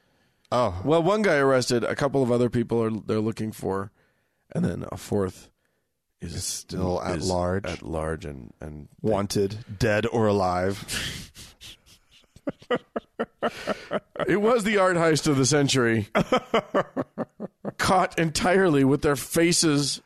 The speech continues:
Speaker 2: in full view on security cameras. So
Speaker 1: Oh, ding dongs.
Speaker 2: way to go, guy. Oh, and also their, uh, their license plate. So really, <laughs> really, really a clever,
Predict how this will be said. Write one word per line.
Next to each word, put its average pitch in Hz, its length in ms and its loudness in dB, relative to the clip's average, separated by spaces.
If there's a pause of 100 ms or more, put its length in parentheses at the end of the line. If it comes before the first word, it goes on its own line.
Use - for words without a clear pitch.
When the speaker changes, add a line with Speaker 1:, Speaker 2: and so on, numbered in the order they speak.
(680)
Speaker 2:
in 139 140 2
full 147 320 4
view 131 400 4
on 123 380 2
security 117 520 2
cameras. 147 540 0
So 135 80 2
Speaker 1:
Oh, 107 360 0 (120)
ding 147 280 0
dongs. 101 640 -4 (180)
Speaker 2:
way 214 240 4
to 247 80 0
go, 233 180 4
guy. 185 260 4
Oh, 180 200 4
and 170 160 2
also 165 320 4
their, 131 260 4
uh, 110 240 4
their 113 180 0
license 104 420 -2
plate. 71 260 -8 (560)
So 107 160 -2
really, 160 480 2
<laughs> - 0 -
really, 170 480 2 (1000)
really 269 300 4
a 165 100 4
clever, 147 580 2